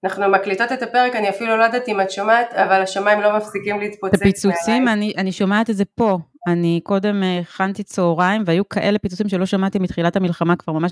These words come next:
Speaker 2: עכשיו, אני לא כמוך, אני לא מתורגלת, אני בנתניה. אה, וממש נבהלתי, כי זה היה נשמע כאילו זה פה בחוץ. ועכשיו גם מטוסים עוברים, וזה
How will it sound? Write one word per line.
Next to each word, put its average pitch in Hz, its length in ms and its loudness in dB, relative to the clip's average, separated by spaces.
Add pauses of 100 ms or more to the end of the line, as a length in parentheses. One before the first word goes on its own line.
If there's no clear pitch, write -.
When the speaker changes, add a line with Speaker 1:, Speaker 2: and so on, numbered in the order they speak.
Speaker 2:
עכשיו, 170 200 -2
אני 170 120 2
לא 185 120 0
כמוך, 202 400 0
אני 160 120 2
לא 170 80 0
מתורגלת, 180 560 -2
אני 156 180 -2
בנתניה. 160 500 0 (920)
אה, 156 360 2
וממש 175 480 2
נבהלתי, 196 380 0
כי 196 100 -4
זה 165 60 -4
היה 180 100 0
נשמע 196 280 -4
כאילו 185 240 0
זה 165 100 0
פה 180 160 0
בחוץ. 180 540 -2 (600)
ועכשיו 165 280 0
גם 208 100 4
מטוסים 214 640 -2
עוברים, 226 460 0
וזה 165 260 0